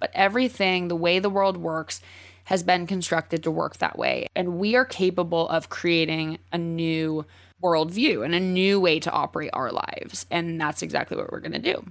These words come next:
And number three, you will see it when you believe it. So I want you to start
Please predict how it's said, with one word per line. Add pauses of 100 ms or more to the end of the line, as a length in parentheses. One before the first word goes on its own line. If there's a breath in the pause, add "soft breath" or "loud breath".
(360)
And
number
three,
you
will
see
it
when
you
believe
it.
So
I
want
you
to
start